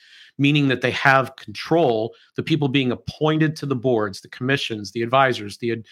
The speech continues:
the inspection positions will be people that either came from their industry or want future jobs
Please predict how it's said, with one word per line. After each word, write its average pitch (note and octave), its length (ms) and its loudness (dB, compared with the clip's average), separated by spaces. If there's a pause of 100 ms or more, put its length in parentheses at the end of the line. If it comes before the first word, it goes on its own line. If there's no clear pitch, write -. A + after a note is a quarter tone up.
(220)
the - 80 -2
inspection A#2+ 600 -2
positions G#2+ 560 -10 (240)
will C3+ 100 -2
be C3 140 2
people D#3+ 360 0
that B2+ 200 0
either B2+ 200 4
came C#3+ 300 -2
from F#3+ 160 -6
their F3+ 140 0
industry F3 480 -2 (180)
or D3+ 140 2
want D3+ 280 2
future D#3 400 -2
jobs B2+ 520 2